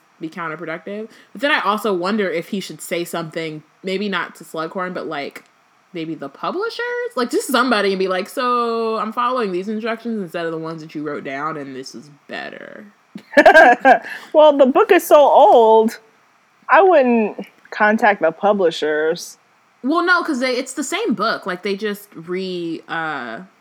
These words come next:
Speaker 1: like, the book is old, but it's the same instructions that Hermione has.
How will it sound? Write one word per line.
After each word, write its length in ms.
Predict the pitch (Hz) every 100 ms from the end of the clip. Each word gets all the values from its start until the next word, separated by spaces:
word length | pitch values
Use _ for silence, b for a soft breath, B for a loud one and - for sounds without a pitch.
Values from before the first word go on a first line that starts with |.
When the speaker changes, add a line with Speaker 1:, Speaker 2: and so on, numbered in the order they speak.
| _ _ _ _ _ _ _ _ _ _ _ _ -
Speaker 1:
like, 140 | 220
the 80 | 226
book 240 | - 262
is 140 | 269 -
old, 240 | 196 220
but 80 | 180
it's 160 | 170 -
the 160 | 170
same 260 | - 190 190
instructions 600 | 170 - 160 - 151 143
that 180 | 151 175
Hermione 400 | 143 151 170 135
has. 480 | 131 82 - -